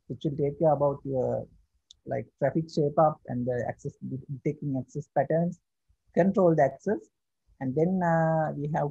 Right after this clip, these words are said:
key manager component, uh, which take care about the, all the security aspect, authentication, authorization, uh, that will be take care about, uh, key manager side. And also then there are, like, uh, some A I driven, uh,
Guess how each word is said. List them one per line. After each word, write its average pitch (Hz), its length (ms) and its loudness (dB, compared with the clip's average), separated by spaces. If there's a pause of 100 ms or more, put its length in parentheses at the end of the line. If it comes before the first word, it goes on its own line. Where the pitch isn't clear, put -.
key 196 100 0
manager 226 300 2
component, 214 520 0 (400)
uh, 131 140 0
which 123 120 -8 (360)
take 147 180 -2
care 147 160 2
about 139 380 0
the, 135 80 -4
all 131 160 -2
the 135 80 -10
security 196 460 -2
aspect, 190 360 -2 (220)
authentication, 147 720 -4
authorization, 143 920 -4 (680)
uh, 123 160 -2
that 131 240 -2
will 143 80 -6
be 139 180 -6
take 127 200 -6
care 123 120 0
about, 131 300 -2 (340)
uh, 120 140 -2
key 135 100 -6
manager 123 280 -4
side. 110 260 -4 (560)
And 147 120 -2
also 175 260 0
then 196 200 0
there 170 240 6
are, 170 200 6
like, 151 180 2 (180)
uh, 139 180 2
some 143 240 -2
A 147 220 0
I 147 60 0
driven, 147 360 -4
uh, 135 120 -2